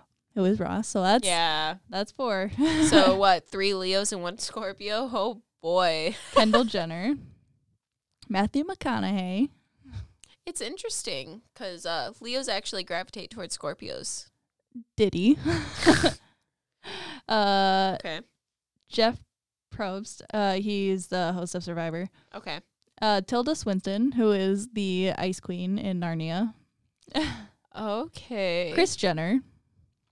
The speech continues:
Speaker 1: Emma Stone, which is weird 'cause she's, she's a very emotional person.
Speaker 2: Yeah.
Speaker 1: Sandy
Speaker 2: I mean,
Speaker 1: Newton.
Speaker 2: Scorpios are very emotional.
Speaker 1: Sally Field. Um, Nick and Vanessa Leachy,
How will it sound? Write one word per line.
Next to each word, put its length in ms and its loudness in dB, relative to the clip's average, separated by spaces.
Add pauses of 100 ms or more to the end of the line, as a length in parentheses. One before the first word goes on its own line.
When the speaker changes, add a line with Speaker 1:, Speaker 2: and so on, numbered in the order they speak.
(920)
Speaker 1:
Emma 220 2
Stone, 560 -4 (200)
which 140 -6
is 140 2
weird 260 -6
'cause 100 -20
she's, 260 -6 (120)
she's 240 -8
a 20 -8
very 220 -4
emotional 400 -6
person. 380 -10 (520)
Speaker 2:
Yeah. 60 4
Speaker 1:
Sandy 280 6
Speaker 2:
I 260 2
mean, 160 2
Speaker 1:
Newton. 160 -8
Speaker 2:
Scorpios 440 -4
are 140 0
very 320 -4
emotional. 560 -12 (540)
Speaker 1:
Sally 340 0
Field. 600 -4 (500)
Um, 760 -8 (2250)
Nick 320 -6
and 200 0
Vanessa 640 -2
Leachy, 720 -4